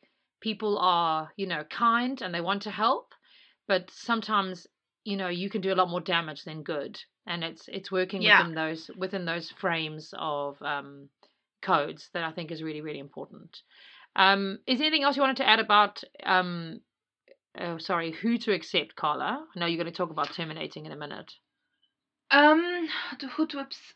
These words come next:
Speaker 2: uh, accept. Yeah, I think you covered it all. Like, if it's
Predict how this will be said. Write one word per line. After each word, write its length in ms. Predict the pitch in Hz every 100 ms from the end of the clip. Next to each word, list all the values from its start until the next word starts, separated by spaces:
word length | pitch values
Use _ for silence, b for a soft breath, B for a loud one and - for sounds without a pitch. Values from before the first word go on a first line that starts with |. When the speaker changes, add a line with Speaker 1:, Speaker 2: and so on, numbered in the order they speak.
| _
Speaker 2:
uh, 320 | 233 226 226 -
accept. 540 | - - 220 202 - _ -
Yeah, 340 | 233 220 214
I 40 | 240
think 220 | 320 370
you 80 | 427
covered 320 | - 247 233
it 100 | 220
all. 160 | 214 202
Like, 240 | 175 190
if 160 | 208 -
it's 320 | 202 202 -